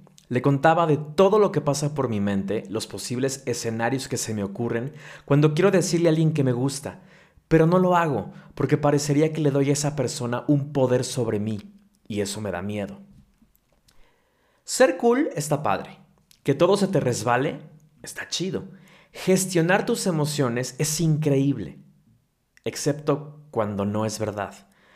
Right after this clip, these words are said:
Cuando decides que por no meterte en problemas, no dices lo que realmente quieres. En algún momento de mi vida, decidí que mi mayor fortaleza y virtud era ser buena onda, ser un tipazo, caerle bien a todos y a todas.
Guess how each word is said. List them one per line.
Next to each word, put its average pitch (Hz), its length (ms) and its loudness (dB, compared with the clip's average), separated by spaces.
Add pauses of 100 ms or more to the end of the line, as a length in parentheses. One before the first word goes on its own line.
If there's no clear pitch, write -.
(420)
Cuando 151 300 6
decides 196 480 4
que 156 140 2
por 147 280 2
no 170 120 4
meterte 214 500 0
en 170 120 0
problemas, 113 760 0
no 131 160 0
dices 151 360 -2
lo 139 120 -4
que 120 100 -4
realmente 120 580 -2
quieres. - 640 -6 (1040)
En 170 140 4
algún 220 200 6
momento 269 340 4
de 226 120 6
mi 165 100 2
vida, 139 480 2
decidí 131 440 0
que 160 120 2
mi 143 120 4
mayor 135 320 2
fortaleza 160 680 0
y 147 100 8
virtud 120 560 -2 (220)
era 139 380 0
ser 139 340 0
buena 131 300 -2
onda, 123 360 -8
ser 151 260 -4
un 160 300 -2
tipazo, - 760 -4 (420)
caerle 196 400 2
bien 175 200 0
a 156 180 -2
todos 170 560 2
y 117 100 -4
a 98 200 -4
todas. - 540 -4